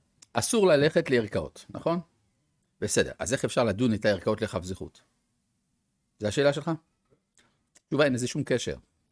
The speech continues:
זה שאסור לי ללכת לערכאות, זה לא אומר שלערכאות אין כף זכ-, אין כף זכות. למשל,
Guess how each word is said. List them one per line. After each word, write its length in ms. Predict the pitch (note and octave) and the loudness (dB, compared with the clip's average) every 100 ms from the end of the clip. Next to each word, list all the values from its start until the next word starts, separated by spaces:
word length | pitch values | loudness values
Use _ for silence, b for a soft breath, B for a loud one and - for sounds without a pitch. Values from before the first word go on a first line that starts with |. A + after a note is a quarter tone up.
| b b _ | b b _
זה 260 | - F3 D#3+ | -4 2 2
שאסור 640 | - A#2 G2 - F3 A2 | 4 2 2 4 4 4
לי 120 | A#2+ | 2
ללכת 400 | G#2 F#2+ A#2 A#2 | 2 2 0 0
לערכאות, 580 | G#2 E2+ - F2 D3 G#3 | 0 -2 -2 0 0 -2
זה 120 | G#2+ | 0
לא 100 | B2+ | 4
אומר 400 | B2+ C3 F3+ D3 | 4 4 2 0
שלערכאות 640 | D3 A#2 G#2+ G2+ - C3 B2 | 0 0 0 0 0 0 0
אין 80 | A2+ | -4
כף 260 | - B2 - | -2 -6 -4
זכ-, 200 | D3 - | -6 -4
אין 100 | A#2+ | -4
כף 160 | C#3 B2 | -4 -2
זכות. 380 | D3 C#4 - _ b b b b b - | -4 -4 -6 _ b b b b b 2
למשל, 460 | D#3+ C#3 - - | 4 4 2 -6